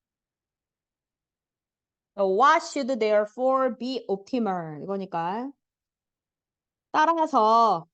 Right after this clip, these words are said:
얘는 연결어 들어가 있는 거고요. 따라서 그 cross domain creativity니까 영역 간의 창의성 개발을 위해 가장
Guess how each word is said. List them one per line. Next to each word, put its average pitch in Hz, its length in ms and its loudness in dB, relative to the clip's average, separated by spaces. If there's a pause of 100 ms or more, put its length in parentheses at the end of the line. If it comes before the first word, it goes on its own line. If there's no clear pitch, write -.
(140)
얘는 196 200 -8
연결어 202 640 -2
들어가 175 240 -8
있는 170 160 -10
거고요. 185 460 -8 (140)
따라서 254 920 0 (600)
그 202 460 0 (120)
cross 392 400 2 (280)
domain 254 640 -2
creativity니까 214 1300 -2 (260)
영역 254 500 -4
간의 247 720 -2
창의성 302 920 -2
개발을 214 560 -2
위해 247 540 -4 (400)
가장 254 800 0